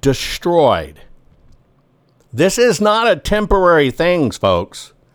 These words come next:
This is when we need Snake Plissken. Now it's what? It's not just Escape from New York or Escape from L A. It's coming to your city.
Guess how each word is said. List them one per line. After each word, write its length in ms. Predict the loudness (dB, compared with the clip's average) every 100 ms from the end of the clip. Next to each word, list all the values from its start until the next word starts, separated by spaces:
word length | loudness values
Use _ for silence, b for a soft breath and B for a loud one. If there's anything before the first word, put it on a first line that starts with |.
| b b b b
This 220 | -2 0
is 160 | 0 0
when 240 | 2 2
we 180 | 2 2
need 320 | 2 2 0
Snake 460 | -2 0 0 0 _
Plissken. 760 | 0 0 0 -2 -2 -4 -8 -4
Now 300 | -2 2 2
it's 420 | 2 -4 -12 -14 _
what? 340 | -2 0 -2 _
It's 100 | -4
not 220 | -4 0
just 200 | -2 0
Escape 400 | -2 0 0 0
from 160 | 0 2
New 100 | 2
York 420 | 2 2 2 0
or 120 | -2
Escape 440 | -2 -4 -4 -4
from 180 | -4 0
L 240 | 0 2 0
A. 300 | 0 -2 b b b b b -4
It's 220 | -2 -2
coming 480 | -4 -4 0 -2 -2
to 240 | 0 0
your 640 | 2 0 2 2 0 -4 -14
city. 540 | -6 -4 -4 -6 -10